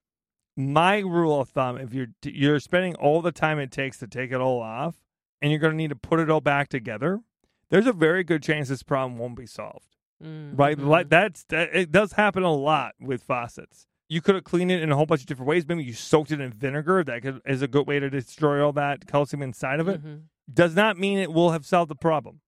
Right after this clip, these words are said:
Speaker 1: okay? You could have done all that work and then have to take it apart again.
Speaker 2: Yeah.
Speaker 1: So my rule of thumb is just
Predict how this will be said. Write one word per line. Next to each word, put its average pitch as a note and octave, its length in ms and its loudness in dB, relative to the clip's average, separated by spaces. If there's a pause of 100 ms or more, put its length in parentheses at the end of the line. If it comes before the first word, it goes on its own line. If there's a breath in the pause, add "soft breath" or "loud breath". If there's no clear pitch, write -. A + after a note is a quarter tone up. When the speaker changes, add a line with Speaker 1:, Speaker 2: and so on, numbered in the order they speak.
(120)
Speaker 1:
okay? C#3+ 460 -2 (320)
You D3+ 120 0
could - 140 2
have F#3+ 80 -2
done F3+ 240 0
all E3+ 220 4
that G3 220 0
work D#3 300 0 (720)
and D3+ 160 0
then D3 80 0
have D#3+ 240 -4
to C3+ 60 -18
take C#3+ 180 -6
it C#3+ 80 -6
apart B2 240 -6
again. G2 220 -18 (240)
Speaker 2:
Yeah. C3 240 -14 (100)
Speaker 1:
So F3 760 2
my G3+ 260 4
rule G3+ 260 2
of C#3+ 60 -2
thumb E3+ 120 2
is D3 100 -2
just D3 160 -6